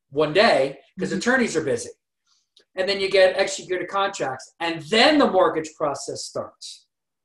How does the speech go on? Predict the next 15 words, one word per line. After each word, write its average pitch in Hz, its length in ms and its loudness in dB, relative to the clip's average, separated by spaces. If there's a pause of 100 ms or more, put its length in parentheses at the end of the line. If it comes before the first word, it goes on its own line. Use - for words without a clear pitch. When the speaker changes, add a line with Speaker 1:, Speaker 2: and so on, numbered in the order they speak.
(100)
Speaker 1:
And 156 100 -6
that 185 140 2
could 190 100 -4
be 160 80 -4
forty-five, 160 540 -2
sixty, 160 360 -10
seventy-five 139 640 -8
days. - 500 -8 (180)
Speaker 2:
Right. 180 240 -2 (320)
Speaker 1:
The 196 140 -2
price 262 460 2
that 196 140 2
actually 208 420 2
closed 208 560 2
yesterday 214 680 -2